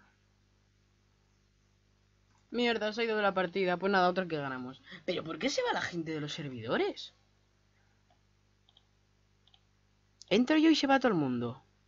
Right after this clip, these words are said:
Me quieren joder el directo. Me cago en Madre, doscientos de ping, doscientos noventa de ping.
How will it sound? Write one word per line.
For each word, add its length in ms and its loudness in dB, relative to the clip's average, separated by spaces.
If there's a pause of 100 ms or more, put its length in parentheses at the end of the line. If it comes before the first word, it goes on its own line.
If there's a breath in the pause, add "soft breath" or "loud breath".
(1200)
Me 100 -10
quieren 240 2
joder 260 -2
el 100 0
directo. 460 -8 (120)
Me 260 -14
cago 320 -4
en 160 -4 (1800)
Madre, 500 -12
doscientos 1000 -8
de 140 -8
ping, 480 -12 (300)
doscientos 840 -10
noventa 680 -10
de 200 -8
ping. 420 -8